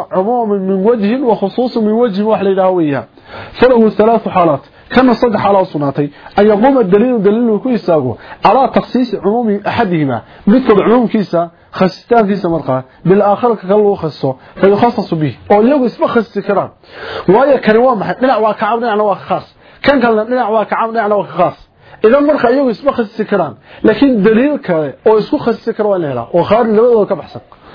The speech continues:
Waa kan. Misaalu qawlu tacaala weeyaan. Waalladhiina kuwa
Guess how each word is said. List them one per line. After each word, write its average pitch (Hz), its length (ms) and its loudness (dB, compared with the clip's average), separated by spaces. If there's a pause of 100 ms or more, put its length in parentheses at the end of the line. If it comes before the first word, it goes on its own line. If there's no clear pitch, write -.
(640)
Waa 175 260 4
kan. 107 180 -4 (360)
Misaalu 240 420 4
qawlu 226 240 4
tacaala 233 240 2
weeyaan. 165 300 -2 (280)
Waalladhiina 220 560 2
kuwa 170 280 -4